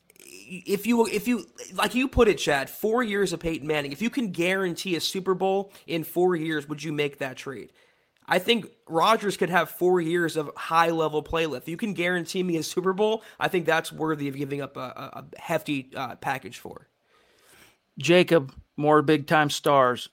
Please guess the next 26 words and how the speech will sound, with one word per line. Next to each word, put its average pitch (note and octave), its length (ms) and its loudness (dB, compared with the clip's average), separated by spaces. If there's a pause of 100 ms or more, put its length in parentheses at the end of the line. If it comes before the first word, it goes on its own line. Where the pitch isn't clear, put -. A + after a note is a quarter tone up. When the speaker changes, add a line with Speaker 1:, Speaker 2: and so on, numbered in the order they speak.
Speaker 2:
You C#3+ 140 -2
demand, C3+ 340 0
brother. B2 320 -2 (120)
Really, C#3 380 2
really C#3 340 2
appreciate C3 480 -6
you. A#2+ 160 -8 (480)
Anthony D#3+ 360 2
says, C#3+ 340 4
"What D#3+ 260 8
is A3 120 4
the E3 140 4
outlook D#3 360 6
for D3+ 140 -2
next C#3+ 280 -2
year's C#3 260 -2 (420)
O-line, C3+ 640 2
especially C#3 540 -2 (100)
in C3 140 -8
terms B2+ 440 -4 (100)
of B2 300 -2 (220)
Garrett B2 320 -6 (120)
Bowles?" - 400 0 (840)
Well, E3 460 8
you E3+ 160 2
know, C#3 280 0